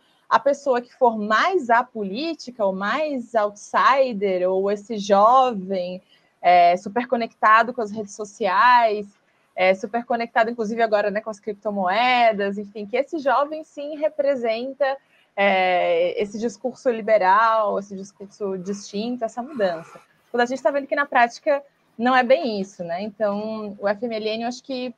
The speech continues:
passou por esse processo, assim, de um descrédito sendo fomentado sem que o próprio partido percebesse. Que eu acho que também, novamente, a gente pode estabelecer um paralelo com o que aconteceu com o P T, com o antipetismo,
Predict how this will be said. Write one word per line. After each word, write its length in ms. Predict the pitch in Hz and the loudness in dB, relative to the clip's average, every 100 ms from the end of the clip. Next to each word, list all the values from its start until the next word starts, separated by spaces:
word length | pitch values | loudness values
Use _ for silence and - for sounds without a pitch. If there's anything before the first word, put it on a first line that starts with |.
| _ - | _ 0
passou 320 | 262 262 285 | 0 2 -2
por 140 | 330 | 0
esse 140 | 311 - | -2 -2
processo, 560 | 339 330 226 185 185 | -6 0 0 0 -2
assim, 300 | 190 - 175 | -16 -16 -12
de 140 | 180 196 | -8 -4
um 80 | |
descrédito 760 | 202 226 202 226 220 269 294 277 | -4 -6 -6 -2 2 0 -2 -10
sendo 440 | 262 269 247 294 | -12 -10 -8 -8
fomentado 800 | 302 285 262 247 247 214 208 233 | -6 -4 -4 -4 -2 -2 -2 -4
sem 320 | 262 - 233 247 | -8 -8 -8 -8
que 160 | - | -12
o 20 | |
próprio 340 | 262 262 - 311 | -6 -2 0 -2
partido 380 | 269 254 - 262 | -4 -4 -6 -4
percebesse. 720 | 269 254 277 214 185 196 - _ _ | -2 0 -2 -2 -4 -6 -18 _ _
Que 80 | - | 2
eu 60 | 359 | 4
acho 160 | 370 | 4
que 80 | - | 0
também, 300 | 381 349 285 | -4 -2 0
novamente, 420 | 285 302 294 285 | 0 -2 -2 -4
a 20 | 294 | -6
gente 200 | 277 - | -8 -6
pode 180 | 254 | -6
estabelecer 420 | 254 269 254 254 254 | -4 -4 -2 -4 -6
um 60 | |
paralelo 400 | 254 254 233 226 | -4 -2 0 -2
com 80 | 240 | -2
o 40 | |
que 40 | 254 | -8
aconteceu 420 | 254 254 254 240 | -8 -8 -6 -6
com 120 | 254 | -8
o 60 | 247 | -4
P 140 | 262 | -2
T, 280 | - 220 254 | -2 -4 -6
com 80 | 233 | -6
o 60 | 214 | -8
antipetismo, 920 | 226 - 220 - 208 214 247 233 | -8 -10 -12 -12 -14 -10 -10 -10